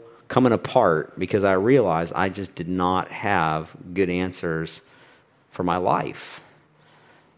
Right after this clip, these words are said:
And he said, "It was very clear to me that she had, there was a bear trap at the end of this trail, and she was leading me towards it." <laughs>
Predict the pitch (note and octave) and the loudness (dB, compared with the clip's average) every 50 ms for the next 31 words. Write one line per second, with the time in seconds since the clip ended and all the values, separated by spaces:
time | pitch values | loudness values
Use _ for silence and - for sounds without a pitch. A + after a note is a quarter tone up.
0 | _ _ _ _ _ _ _ _ _ _ _ _ _ _ - D#2 F2 F#2+ G2 F#2 | _ _ _ _ _ _ _ _ _ _ _ _ _ _ -8 -6 -4 -4 -4 -6
1 | - - G2+ G2 F#2 - - - - - - A#2 A#2+ A2+ G2 - - - - B2+ | -4 -2 -2 -2 -2 -4 -10 -16 -16 -4 0 4 4 4 4 2 0 0 2 4
2 | B2 C3+ C#3 C3+ - G#2 G2 F#2+ F2+ F2 E2 E2 D#2 - - - A2 G2 F#2+ F2+ | 6 6 4 2 0 0 0 2 2 0 0 -2 -2 -4 -4 -4 -2 -2 -2 -2
3 | E2+ F2 E2+ - _ _ _ _ _ _ - - - _ _ _ _ _ _ _ | -2 -6 -12 -20 _ _ _ _ _ _ -20 -20 -20 _ _ _ _ _ _ _
4 | _ _ _ - A2+ G#2+ F#2+ F#2 E2+ F2 A#2 C3+ C#3+ C#3 C#3 - - G2 E2+ E2 | _ _ _ -2 0 0 2 0 2 4 6 6 6 6 4 2 2 4 4 4
5 | - - F2 - G2 G#2 G2+ G2 F#2 F2 F#2 F2+ - - - C#3+ D3+ A#2 E2 D#2+ | 2 0 -2 0 0 2 2 2 0 0 -2 -2 -2 0 2 4 4 4 4 4
6 | E2 E2+ - - G#2 G2+ F#2+ G2+ A2+ B2 C3+ A#2+ G2+ F2+ E2+ E2 D#2+ - - F2+ | 2 0 -2 -2 -4 -2 -2 0 2 2 2 2 2 2 2 0 0 0 0 2
7 | D#2 D2 D2+ - - D2+ - - - - - - | 2 2 0 0 -2 -2 -2 -4 -8 -12 -12 -14